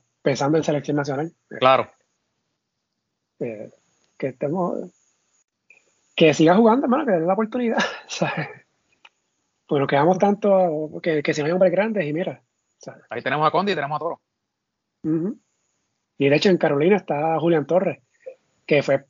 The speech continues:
Speaker 1: que fue compañero de Toro en, en el sub-diecisiete del dos mil catorce, que llegó quinto en aquel mundial. Él es un seis nueve, seis diez.
Speaker 2: Sí,
Speaker 1: Claro.
Speaker 2: sí, sí. Que de hecho tuvo unos, tuvo unos minutos en el juego el domingo.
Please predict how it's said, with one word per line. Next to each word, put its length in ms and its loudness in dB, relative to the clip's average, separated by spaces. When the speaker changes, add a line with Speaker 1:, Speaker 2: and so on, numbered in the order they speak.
Speaker 1:
que 120 -2
fue 120 -8
compañero 400 2
de 100 4
Toro 320 2
en, 80 -4
en 180 -6
el 480 -6
sub-diecisiete 640 -2
del 260 2
dos 80 -2
mil 120 0
catorce, 400 -4
que 120 -2
llegó 180 -2
quinto 260 0
en 40 2
aquel 160 2
mundial. 360 0
Él 140 -2
es 80 4
un 140 0
seis 180 4
nueve, 260 4
seis 160 -2
diez. 280 -4
Speaker 2:
Sí, 380 -12
Speaker 1:
Claro. 160 -18
Speaker 2:
sí, 360 -8
sí. 360 -10
Que 100 0
de 80 4
hecho 220 -4
tuvo 300 -4
unos, 180 -4
tuvo 140 -2
unos 140 -4
minutos 380 -4
en 80 -8
el 60 -8
juego 200 -4
el 60 -4
domingo. 420 -10